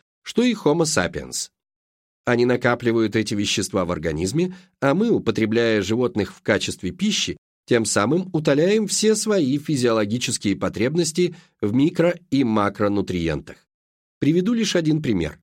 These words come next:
Морская рыба накапливает полезные для здоровья жиры, поедая водоросли. Жирность морской капусты, основного источника питания для рыбы, просто смехотворна. Полграмма на сто граммов.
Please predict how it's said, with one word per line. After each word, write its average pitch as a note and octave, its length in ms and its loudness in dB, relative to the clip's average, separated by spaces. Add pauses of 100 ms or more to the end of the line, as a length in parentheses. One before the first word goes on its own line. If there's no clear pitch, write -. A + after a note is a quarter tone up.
(400)
Морская G#2+ 520 2
рыба A#2 240 0
накапливает G#2 680 0
полезные A2 500 0
для F#2+ 200 0
здоровья F#2+ 460 0
жиры, F2+ 380 -2
поедая A2 600 0
водоросли. A#2+ 600 -4 (480)
Жирность G#2+ 480 0
морской G2 360 0
капусты, G2 600 -4 (220)
основного G#2+ 540 0
источника G2 540 -2
питания F2+ 520 -2
для F#2+ 180 -2
рыбы, B2 360 -2 (320)
просто G#2 380 0
смехотворна. C#3+ 760 -2 (580)
Полграмма A2 880 0
на B2 200 2
сто A2+ 320 0
граммов. A2+ 440 -2